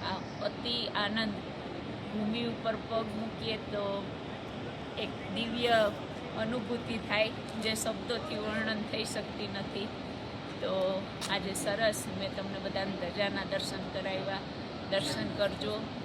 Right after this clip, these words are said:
અને કાલે અમારી, અમે બધા, અમારા બધા જે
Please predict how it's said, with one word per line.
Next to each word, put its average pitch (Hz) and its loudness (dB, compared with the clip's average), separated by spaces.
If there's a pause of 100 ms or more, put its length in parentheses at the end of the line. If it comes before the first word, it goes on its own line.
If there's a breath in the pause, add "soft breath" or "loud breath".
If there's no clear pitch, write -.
(380)
અને 196 -2
કાલે 196 4
અમારી, 190 0
અમે 190 -4
બધા, 196 2 (800)
અમારા 185 0
બધા 185 2
જે 185 0